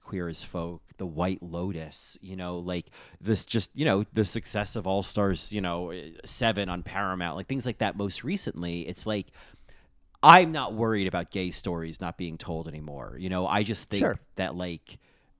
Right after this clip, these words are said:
Speaker 1: I, I, I get why that was a concern, but I was like, "Oh no, like, gay content is so fucking successful right now." You know, like, The White Lotus ha-, had a gay man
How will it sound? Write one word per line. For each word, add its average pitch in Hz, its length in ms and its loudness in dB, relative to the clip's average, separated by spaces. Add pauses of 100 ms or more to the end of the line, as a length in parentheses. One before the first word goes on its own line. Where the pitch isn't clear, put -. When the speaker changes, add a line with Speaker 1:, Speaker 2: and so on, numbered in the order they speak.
(300)
Speaker 1:
I, 139 120 6
I, 135 340 -4
I 131 140 2
get 113 400 -2
why 101 160 0
that 90 200 -4
was 92 140 -4
a 90 60 -8
concern, 95 400 -4
but 87 100 -4
I - 20 0
was 98 140 -2
like, 107 140 -2
"Oh 196 160 0
no, 165 300 2
like, 110 240 0 (300)
gay 160 160 2
content 120 580 -2
is 92 360 -6
so - 460 -2
fucking 104 500 -8
successful - 640 -10
right 64 240 -14
now." 60 360 -12
You 107 100 0
know, 107 140 6
like, 113 240 2 (260)
The 127 100 4
White 139 280 8
Lotus 147 440 6
ha-, 131 140 0
had 131 220 2
a 117 60 4
gay 147 280 2
man 165 380 0